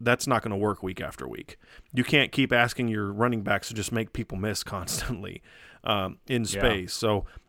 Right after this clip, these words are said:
Speaker 1: they're gonna have to figure that out. But overall, I mean, again, it wasn't a great performance from Ian Book, but it was a, it was a manage the game. And then
Speaker 2: Mm-hmm.
Speaker 1: when you get a couple chances to make plays,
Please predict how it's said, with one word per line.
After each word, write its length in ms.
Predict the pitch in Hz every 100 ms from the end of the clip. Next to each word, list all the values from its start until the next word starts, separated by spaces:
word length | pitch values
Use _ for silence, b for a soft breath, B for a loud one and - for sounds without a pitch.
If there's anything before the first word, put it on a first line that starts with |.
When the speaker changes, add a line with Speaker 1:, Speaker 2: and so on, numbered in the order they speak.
| _ -
Speaker 1:
they're 160 | 147
gonna 80 | 190
have 80 | 170
to 80 | 139
figure 200 | 143 131
that 160 | 120
out. 200 | 117 117
But 80 | 123
overall, 500 | 160 165 135 139 139
I 60 | 139
mean, 180 | 135 123
again, 260 | 131 135
it 80 | 113
wasn't 220 | 131 120
a 40 | 104
great 420 | 113 104 110 -
performance 400 | 151 - 151 160
from 120 | 151
Ian 160 | 156 147
Book, 280 | 151 160 -
but 160 | 123 127
it 60 |
was 140 | 123 113
a, 240 | 107 107 -
it 80 |
was 160 | 120 110
a 80 | 104
manage 420 | 104 120 147 165
the 80 | 196
game. 540 | 165 147 135 135 135 127 b b b b -
And 120 | 123
then 120 | 127 117
Speaker 2:
Mm-hmm. 60 |
Speaker 1:
when 100 | 117
you 120 | 113 107
get 220 | 120 151
a 60 |
couple 340 | - 175 170 175
chances 500 | - 180 175 139 -
to 80 | 131
make 300 | 127 131 -
plays, 800 | - 180 135 101 98 101 -